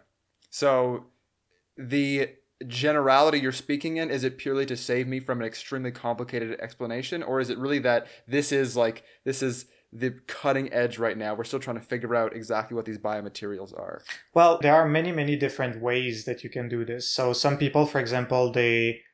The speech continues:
Speaker 2: craft very small membranes with different holes in there. So, uh,
Speaker 1: Mm.
Speaker 2: the little holes will prevent the immune cells to reach your islets, but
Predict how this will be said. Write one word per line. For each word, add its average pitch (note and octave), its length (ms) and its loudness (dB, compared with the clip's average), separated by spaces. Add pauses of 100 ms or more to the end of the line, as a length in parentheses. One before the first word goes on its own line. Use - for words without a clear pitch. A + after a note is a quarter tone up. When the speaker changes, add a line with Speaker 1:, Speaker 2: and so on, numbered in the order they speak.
Speaker 2:
craft C3 460 4
very D3 280 4
small B2+ 400 2
membranes A#2+ 640 0
with B2 160 -2
different C#3 320 0
holes B2 380 0
in B2+ 140 -4
there. A2+ 300 -6 (320)
So, B2 520 4
uh, A#2 300 2
Speaker 1:
Mm. - 40 -8
Speaker 2:
the B2 100 2
little C#3 200 4
holes C3 440 0
will A#2+ 440 0 (180)
prevent D#3 480 2
the C#3 320 -4
immune B2+ 300 -2
cells A#2+ 420 2
to B2 100 -6
reach A#2 600 -2 (180)
your A#2 460 0
islets, C#3 560 4 (300)
but B2+ 260 2